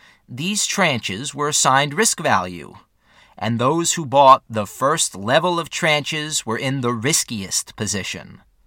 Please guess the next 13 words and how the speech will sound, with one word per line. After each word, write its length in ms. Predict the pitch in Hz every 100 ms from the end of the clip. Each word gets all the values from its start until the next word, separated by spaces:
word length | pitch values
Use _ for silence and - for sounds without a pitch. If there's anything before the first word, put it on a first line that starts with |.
| _
the 80 | 101
first 320 | 104 90 -
floor. 460 | 160 180 - - - _ _ _ _ _ _ _ _ _ _ _ -
Because 540 | - - 165 170 165
the 100 | 156
first 440 | - - 156 151 -
floor 640 | - 165 175 113 101 131 _ _
was 180 | - 113
in 140 | 135
the 100 | 113
most 480 | 113 113 139 160 -
high-risk 760 | - - 143 160 147 156 - -
position, 680 | 175 156 139 - 107 113